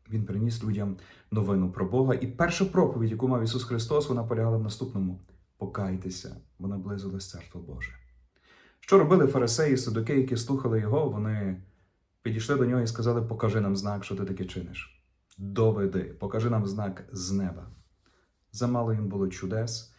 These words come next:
які робив Христос, замало їм, їм було самої присутності Ісуса Христа, їм потрібен був знак з неба. Натомість Христос сказав:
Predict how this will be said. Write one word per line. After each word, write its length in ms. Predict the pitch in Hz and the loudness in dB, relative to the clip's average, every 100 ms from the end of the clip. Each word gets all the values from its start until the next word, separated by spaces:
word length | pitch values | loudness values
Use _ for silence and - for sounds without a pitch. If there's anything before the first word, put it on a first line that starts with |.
| _ _ - | _ _ -10
які 180 | 113 | 2
робив 280 | 117 113 127 | 2 4 2
Христос, 580 | 117 110 - 123 120 - | 2 -2 -2 -2 -4 2
замало 360 | 131 135 143 139 | 4 6 4 4
їм, 260 | 131 127 - | 4 2 0
їм 200 | 131 131 | 2 4
було 220 | 139 135 | 4 2
самої 360 | 131 135 135 | 4 4 4
присутності 760 | 127 131 113 - 185 113 110 117 | 2 0 -4 -2 -4 -2 -4 -4
Ісуса 340 | 104 - - | -4 -6 -8
Христа, 380 | 98 101 - 95 | -6 -8 -6 -4
їм 200 | 98 104 | -4 -4
потрібен 420 | 95 107 127 117 | -6 -2 -2 0
був 520 | 104 95 110 120 120 117 | -2 -2 -2 0 -2 -4
знак 460 | 110 101 95 - - - - _ _ _ | -4 -4 -4 -8 -20 -20 -20 _ _ _
з 180 | 95 90 | -8 -2
неба. 380 | 92 90 90 82 - - _ _ _ - 139 | 0 -2 -6 -12 -16 -20 _ _ _ -6 2
Натомість 400 | 135 110 98 - | 2 4 0 -2
Христос 380 | 98 95 90 | -6 -4 -6
сказав: 500 | - 98 92 92 92 | -6 -6 -4 -4 -6